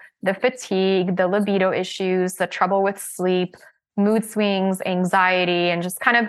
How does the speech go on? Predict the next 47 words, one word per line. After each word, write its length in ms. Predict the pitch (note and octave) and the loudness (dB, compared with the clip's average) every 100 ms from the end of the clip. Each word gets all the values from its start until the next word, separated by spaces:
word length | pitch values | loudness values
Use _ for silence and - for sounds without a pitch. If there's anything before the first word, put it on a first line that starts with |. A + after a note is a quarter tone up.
| - | 0
kind 220 | C#4+ C#4 | 0 2
of 60 | C#4 | 2
these 200 | C4+ - | 0 0
patterns 480 | - G3 G#3+ G#3 | 2 2 2 2
of 160 | G3 F#3 F#3+ | 0 0 -2
unwell 760 | F#3+ F3+ F3 F3 B3+ F4+ - _ _ _ _ _ G#3+ | -2 0 0 2 0 -2 -8 _ _ _ _ _ 2
that 120 | A3+ | 2
are 120 | A3+ | 4
very 280 | A3 A3+ A3+ | 4 4 4
much 240 | G3+ G3+ | 0 0
associated 640 | G3 G3 G3+ G3 G3 F#3 F#3 | -8 -2 -2 0 -2 0 -2
with 140 | F3+ | -2
adrenal 500 | F3+ F3+ F#3+ F#3 F3+ | -2 0 2 2 0
issues. 680 | F#3 F#3 - F3 E3 F#3 - _ _ _ | -2 -4 -2 0 0 -2 -6 _ _ _
And 200 | G3+ G3+ | 0 0
so 220 | G3+ G#3 G#3 | 0 0 2
these 220 | A3 A#3 | 0 -2
people 240 | C4+ A#3+ | -4 -2
have 180 | A#3 G#3 | 0 0
benefit 380 | F#3 F#3 - - | 0 -2 -6 -4
from 100 | F#3+ | -4
the 80 | F#3 | -2
program 480 | - F#3 F#3 F3+ - | -4 -2 -2 -2 -2
as 280 | F3 - - | -6 -6 -2
well. 400 | G3 - - G3 | -2 0 -4 -4
So 340 | - F#3+ F3+ - - - | 0 2 0 -4 -6 0
I'm 160 | A3 | 2
like, 300 | A3+ A3 A3 - | 4 2 0 0
you 80 | A3+ | 2
know, 220 | G#3+ G#3 | 4 4
I 440 | G#3+ G#3 A3 G#3+ - | 2 4 2 0 -4
felt 180 | - A#3+ | 0 2
like 160 | A#3+ A#3 | 2 2
I've 220 | A3 A3 | 0 0
helped 280 | A#3+ A#3 - | -2 -2 -2
so 140 | A#3 | -2
many 160 | G#3+ G#3 | 0 -2
people 260 | G#3 G#3 | -4 -2
with 140 | G3+ G3+ - | -2 -2 -8
serious 540 | - A#3+ A3 G#3 G3+ | -4 0 2 2 -2
health 300 | - F#3+ G3 | -2 -2 0
issues 460 | A#3+ A#3+ C4+ C4 B3 | -2 0 0 0 0
get 260 | G#3 F#3 F#3+ | 0 0 2
better 300 | F#3 G3 G#3 | 2 2 2
with 160 | G3+ - _ | -2 -4 _
real 300 | F#3+ G3+ G3 | -2 2 2
diagnoses, 800 | G3 F#3+ F#3+ F3+ G3+ B3+ C4 | 2 0 0 -2 -2 -2 -2